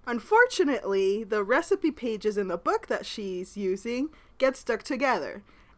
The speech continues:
and she makes half a trifle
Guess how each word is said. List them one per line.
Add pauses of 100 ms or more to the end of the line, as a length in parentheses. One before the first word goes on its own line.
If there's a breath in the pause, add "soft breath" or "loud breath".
and
she
makes (120)
half
a
trifle